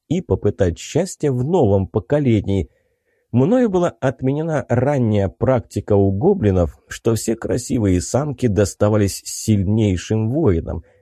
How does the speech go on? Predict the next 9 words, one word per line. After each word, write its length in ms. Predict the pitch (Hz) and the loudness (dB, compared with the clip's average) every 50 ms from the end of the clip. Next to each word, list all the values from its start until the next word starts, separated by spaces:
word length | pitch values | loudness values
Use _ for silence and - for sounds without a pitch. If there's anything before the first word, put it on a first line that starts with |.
| _ _ | _ _
Даже 340 | 98 87 120 113 85 104 95 | -2 2 2 2 2 2 0
среди 360 | - - 104 98 85 101 90 | 0 0 -2 0 0 0 -2
гоблинов 640 | 82 82 123 156 160 - 98 82 85 85 - - - | 0 0 0 0 0 0 0 0 0 -2 -2 -4 -10
я 220 | - 87 87 90 - | -6 -2 -2 0 0
хотел 400 | - 104 101 - 180 214 190 - | 0 -4 -2 -2 -4 -4 -4 -4
построить 640 | _ - 120 110 - - - 165 165 160 139 104 87 | _ -4 -4 -4 -4 -6 -4 -2 -2 -2 -2 -2 0
достойное 800 | - 104 104 - - - - 180 180 - - 127 117 107 98 | 0 0 0 0 -4 -8 -6 -6 -4 -4 -4 -2 0 -2 -2
культурное 880 | - - 113 110 101 - _ - 139 131 120 110 101 107 107 104 - - _ | 0 0 -2 -2 -2 -4 _ -2 -2 0 0 0 -2 0 -2 -2 -4 -4 _
общество, 680 | - 165 160 143 - - - 87 - - - 104 90 | -2 -2 -2 -2 -4 -6 -6 -6 -6 -2 -2 -2 -2